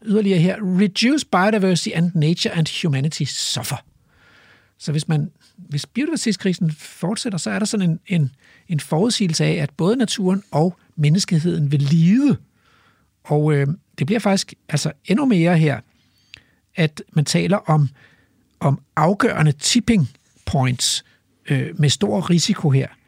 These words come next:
Og, øh, der bliver både talt om, øh, om risiko for vores økonomi og for vores sundhed og for pandemier og, mm, skal vi se en gang her.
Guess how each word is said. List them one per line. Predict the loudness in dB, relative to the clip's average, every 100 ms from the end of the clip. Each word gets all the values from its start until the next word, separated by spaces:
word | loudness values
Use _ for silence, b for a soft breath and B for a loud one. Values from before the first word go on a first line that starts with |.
| b b b _
Og, | -6 -2 0
øh, | -2 -6 _
der | -2
bliver | 0 0
både | 0 0
talt | 0 0 2
om, | 2 0 -4 _ _ b b _ -4
øh, | 0 2 2 0 0 -2 -4 _ -10
om | 0 2
risiko | 2 2 0 0
for | -2 -2 -4 -6 _ _ _ _
vores | -8 -8 -8
økonomi | -4 -2 2 4 4 2 -2
og | -2 -4 -8 -14 b b b b b _ _
for | -12
vores | -8 -4
sundhed | -2 2 2 2 0 0 0 -4
og | -10 -12 -14 b b b b _
for | -14 -8
pandemier | -4 0 2 4 4 2 0 0 0 -4 -10
og, | -14 -14 -14 -18 _ _ _ _ _ _ _ _ _ _ -12
mm, | -8 -6 -8 -10 -14 -18 -20 _ _ -16
skal | -16 -10
vi |
se | -8 -4
en |
gang | 0 2 4
her. | 2